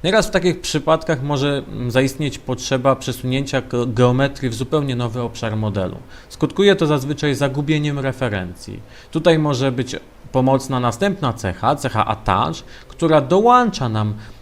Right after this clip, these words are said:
zmienioną geometrię do istniejącego modelu. E, jak widać, ta cecha na początku, e,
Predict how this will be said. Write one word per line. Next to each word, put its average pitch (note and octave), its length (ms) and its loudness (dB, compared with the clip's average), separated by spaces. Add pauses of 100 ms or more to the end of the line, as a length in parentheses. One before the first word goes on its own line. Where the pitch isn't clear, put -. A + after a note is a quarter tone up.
(160)
zmienioną A#2 720 0
geometrię A2 800 0
do F#3+ 140 6
istniejącego C#3+ 840 -2
modelu. A#2+ 520 0 (840)
E, B2 260 4
jak E3+ 200 2
widać, E3 460 0 (180)
ta C#3+ 120 2
cecha C#3+ 380 0
na B2+ 160 -2
początku, B2+ 680 -4 (440)
e, - 20 -8